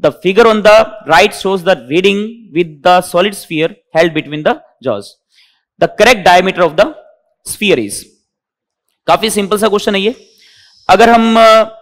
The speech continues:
फर्स्ट डायग्राम की अगर बात करें तो ये मेन स्केल हमें गिवन है,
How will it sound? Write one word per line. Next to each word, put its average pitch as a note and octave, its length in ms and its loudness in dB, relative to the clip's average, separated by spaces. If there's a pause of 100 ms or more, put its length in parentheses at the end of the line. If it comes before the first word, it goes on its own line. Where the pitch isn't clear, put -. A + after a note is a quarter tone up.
(1400)
फर्स्ट B3 640 2
डायग्राम F3 380 4
की G3+ 120 -4
अगर F3 160 0
बात D3 280 0
करें D#3 200 -4
तो - 320 -14
ये F3+ 140 -2
मेन E3 260 -2
स्केल G3 280 -2
हमें F#3 300 -2
गिवन D3 280 -2
है, F#3 320 -6